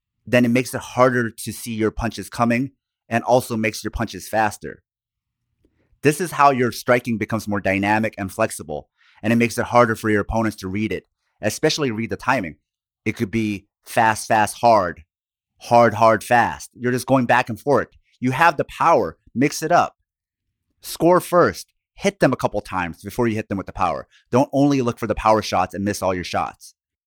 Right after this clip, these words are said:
And also, you can't be lazy as the counter striker. You have to put in the work. Throw combinations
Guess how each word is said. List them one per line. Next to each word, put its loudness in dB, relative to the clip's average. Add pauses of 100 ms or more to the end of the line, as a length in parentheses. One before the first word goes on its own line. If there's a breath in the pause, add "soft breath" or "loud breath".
(360)
And -2
also, 2
you -4
can't -2
be -2
lazy -2
as -2
the -8
counter -6
striker. -10 (240 soft breath)
You -2
have -2
to -4
put -4
in -2
the -4
work. -4 (680)
Throw 6
combinations 0